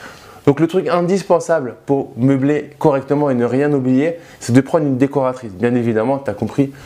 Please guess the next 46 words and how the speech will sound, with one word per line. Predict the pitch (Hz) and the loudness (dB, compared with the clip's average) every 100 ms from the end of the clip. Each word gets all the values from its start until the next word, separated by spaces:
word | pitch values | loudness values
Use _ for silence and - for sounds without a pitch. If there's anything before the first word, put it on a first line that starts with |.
| - - | -12 0
prends | 135 | 0
une | 120 113 | 2 -2
décoratrice | 123 127 117 117 143 143 - - - - | -2 0 -2 -2 -4 -6 -14 -20 -20 -2
qui | 123 | 2
est | 117 | 2
spécialisée | - 156 139 139 127 117 120 123 - - | 2 0 2 0 0 0 0 -2 -8 -8
dans | - 113 | 2 4
les | 117 131 | 4 -2
colocations. | - - 143 127 131 - 101 - - - - | -6 0 2 2 -2 -6 -12 -14 -20 -10 0
Numéro | 135 175 185 160 | 2 4 2 0
deux, | 147 196 226 - | 2 0 -2 -6
donc | 123 | -8
tu | 120 127 | -2 2
vas | 131 | 2
travailler | - 151 160 | 0 0 0
avec | 147 | 0
cette | 131 | 0
décoratrice | 127 139 123 117 - 185 190 - - - | 0 0 0 -2 -2 -2 -2 -12 -8 0
et | 131 | 2
vous | 127 | 2
allez | 127 156 | 0 0
faire | 165 135 | 0 0
la | 123 | 0
liste | 151 143 | 0 0
du | |
mobilier. | 131 127 123 113 101 - - - | 0 0 0 -2 -4 -10 -20 -4
Il | 107 | 2
vient | 147 170 170 | 2 2 -4
ensuite | 117 - 185 - | -6 -4 -4 -2
la | 110 113 120 | 0 0 -2
gamme | 120 165 170 143 | 2 2 2 0
de | |
mobilier | 123 120 123 143 - | -2 0 0 0 -2
à | 117 | -4
choisir. | - 120 104 | 0 0 -2
Donc | 82 - | -8 -2
elle | 104 | 0
va | 110 | 2
voir | 123 151 | 0 -2
avec | 113 - | -4 -4
toi, | 156 185 - - - - - - | -2 -2 -6 -20 -20 -20 -6 0
mais | 156 - - - | 0 0 -14 -4
c'est | - | 2
là | 156 | 2
qu'il | 165 147 | 0 -4
faut | 160 180 - | -2 -2 -4